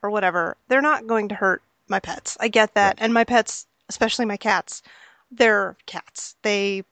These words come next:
Speaker 1: eat stuff. Like, <laughs> that's what they do. They're
Speaker 2: And,
Speaker 1: perfectly
Speaker 2: you know, that's a
Speaker 1: capable.
Speaker 2: great service to have. It's one of the reasons,
Speaker 1: Yeah.
Speaker 2: other than just the fact that I adore him, that I love my cat is because he helps me with the insect control <laughs> population in my house.
Speaker 1: Yep, me too. And so normally I'm okay, but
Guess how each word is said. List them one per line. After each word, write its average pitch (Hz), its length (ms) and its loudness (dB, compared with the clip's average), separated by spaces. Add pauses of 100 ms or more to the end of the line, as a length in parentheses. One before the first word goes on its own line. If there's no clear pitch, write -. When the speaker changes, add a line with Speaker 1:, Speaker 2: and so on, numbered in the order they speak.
(240)
Speaker 1:
eat 208 280 -10 (120)
stuff. - 360 -8
Like, 226 140 2
<laughs> - 20 -14
that's 302 240 0
what 370 80 6
they 285 120 4
do. 208 280 2
They're 202 80 2
Speaker 2:
And, 208 60 -4
Speaker 1:
perfectly 220 320 -4
Speaker 2:
you - 60 -2
know, 175 60 -2
that's 190 160 -2
a - 60 -4
Speaker 1:
capable. 185 140 -2
Speaker 2:
great 143 200 0
service 143 380 -6
to 131 100 -2
have. 131 340 -4
It's 113 120 -8
one 113 120 -6
of 117 60 -4
the 113 60 -6
reasons, 117 520 -4
Speaker 1:
Yeah. 294 180 -2 (100)
Speaker 2:
other 110 240 -2
than 107 160 -16
just 107 160 -12
the - 80 -12
fact 101 240 -10
that 98 100 -6
I 98 80 -2
adore 113 380 2
him, 101 220 0
that 101 100 -2
I 101 80 0
love 104 260 0
my 120 180 -2
cat 104 280 0
is 104 100 -8
because 113 320 -4
he 127 200 -2
helps 110 300 2
me 127 140 0
with 123 160 0
the 123 220 2
insect 139 400 0
control 113 340 4
<laughs> - 0 -
population 131 720 4
in 120 80 2
my 120 180 4
house. 120 320 0
Speaker 1:
Yep, 262 160 2 (160)
me 302 120 -6
too. 311 220 -8 (220)
And 240 380 -4
so 262 420 -2
normally 339 480 0
I'm 277 120 -4
okay, 226 280 -2
but 202 260 2